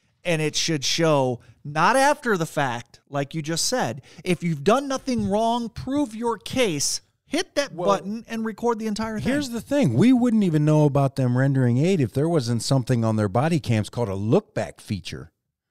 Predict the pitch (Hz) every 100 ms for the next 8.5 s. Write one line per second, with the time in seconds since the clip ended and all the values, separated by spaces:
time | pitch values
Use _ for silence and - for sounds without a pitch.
0 | - 135 170 139 101 - 127 131 135 147
1 | 139 - - 147 165 151 165 175 170 -
2 | 123 113 127 147 - 143 147 - 110 -
3 | 131 123 127 - 135 120 117 135 143 110
4 | 104 - - 180 - - 147 - - 160
5 | - 113 - - - 147 160 160 117 -
6 | 104 92 90 92 _ _ _ _ _ _
7 | _ _ _ - 117 143 143 143 131 120
8 | 113 127 120 - -